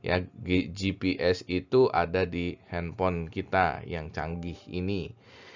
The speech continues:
Kalau kita pergi ke suatu tempat, lalu kita nggak tahu tempat itu masih belum, eh, familiar, maka kita seringkali menggunakan G P S untuk menolong kita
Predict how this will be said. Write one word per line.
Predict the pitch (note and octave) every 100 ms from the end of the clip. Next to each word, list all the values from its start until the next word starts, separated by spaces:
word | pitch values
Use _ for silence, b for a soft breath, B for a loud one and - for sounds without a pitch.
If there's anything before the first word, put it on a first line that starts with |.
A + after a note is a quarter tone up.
| B B
Kalau | D#2+ E2 D#2
kita | - - D#2+
pergi | F#2+ E2+ F2 -
ke | F#2
suatu | E2+ D#2+ F2
tempat, | F2+ E2+ - F#2+ F#2 F2+
lalu | E2 D#2 D2+
kita | - E2 D#2+
nggak | A#1+ -
tahu | G2+ A2 G#2+ G2+ G2 F#2+
tempat | E2 F2 E2+ -
itu | A#2 F2+ F2+ F2
masih | E2 - E2 D#2+ D#2+ D2+
belum, | D#2 D#2 D#2 D#2 D#2 F#2 B B B B -
eh, | - D#2+ D#2+
familiar, | F#2+ F#2 F2+ F#2 F#2 E2+ D#2+ E2 F2+
maka | D#2+ F2+ G#2+ -
kita | - A2
seringkali | A2 F2+ F2 E2+ A2
menggunakan | G2 E2+ E2+ D#2+ - F#2
G | G2 A#2+
P | G#3
S | - D#2 B2+ - - B B B B -
untuk | A2 A#2+ D3+ C3+
menolong | B2+ A#2+ A2+ A2+ A#2
kita | E3+ - E2+ F2 G#2+